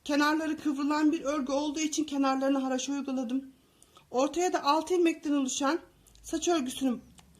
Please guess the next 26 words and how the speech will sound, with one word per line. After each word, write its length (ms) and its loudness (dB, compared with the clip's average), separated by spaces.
yaptım 520 -2
ve 260 2
kenarlarına 640 4
birer 280 2
tane 340 2
ters 300 0
ilmek 340 0
yaptım. 400 -4
Aynı 240 4
şekilde 680 4
koltuk 640 0
kesimine 420 0
gelince 440 6
yedi 220 6
ilmek 340 4
birden 340 2
kestim. 440 -2
İki 240 0
ilmek 380 4
de 200 0
kol 160 6
kenarına 540 4
haraş 240 0
olarak 360 -2
devam 320 2
ettim. 300 -8